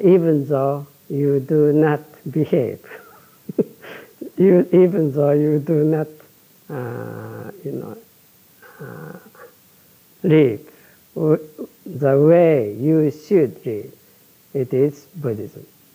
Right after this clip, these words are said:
You know, there's big <laughs> difference. Way things exist. Uh, here it's, uh, maybe the problem of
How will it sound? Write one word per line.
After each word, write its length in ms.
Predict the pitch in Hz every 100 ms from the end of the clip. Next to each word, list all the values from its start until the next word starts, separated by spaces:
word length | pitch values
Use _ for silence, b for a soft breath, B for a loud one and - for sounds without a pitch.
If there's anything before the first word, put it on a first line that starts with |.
| _ _
You 100 | 147
know, 280 | 120 120 117
there's 240 | 123 107
big 360 | 104 139 135 120
<laughs> 60 | 147
difference. 500 | - - - - _ b b b _ _ _ _ _ _ -
Way 680 | 170 185 208 190 131 101 - _ _ _
things 380 | - 196 196 196
exist. 540 | 123 107 123 131 - _ _ _ _ -
Uh, 240 | 160 147 147
here 320 | 131 185 160
it's, 500 | 131 123 - - -
uh, 240 | 139 135 131
maybe 540 | 131 131 131 135 147 147 - _ _ _
the 260 | 151 147 127
problem 680 | - 147 156 143 131 123
of 340 | 120 120 113